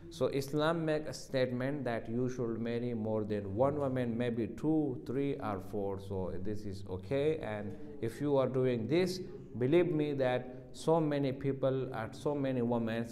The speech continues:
while their life has been changing, their life has been passing away without a life partner, they will find a perfect life partner, and it will be, uh, you know, it will give you a good result.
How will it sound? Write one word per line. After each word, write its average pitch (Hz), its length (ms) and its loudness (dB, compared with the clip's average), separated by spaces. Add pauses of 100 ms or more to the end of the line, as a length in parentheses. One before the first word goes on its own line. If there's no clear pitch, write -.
(100)
while 117 360 0
their 113 300 0
life 135 460 2
has 110 260 0
been 123 420 2
changing, 131 540 -2
their 107 180 -2
life 120 340 -2
has 127 140 -2
been 127 240 -2
passing 143 460 -4
away 127 240 2
without 139 440 4
a 123 60 -2
life 131 260 0
partner, 127 420 0 (380)
they 139 180 4
will 143 160 4
find 143 400 -2
a - 60 0
perfect 190 560 8
life 127 300 0
partner, 117 440 -2 (360)
and 107 260 -4
it 139 160 -2
will 131 220 0
be, 110 460 0
uh, 101 320 -4 (280)
you 110 120 2
know, 135 220 2
it - 240 -4
will 117 160 0
give 131 260 0
you 117 220 0
a 110 60 -4
good 101 320 4
result. 90 500 -2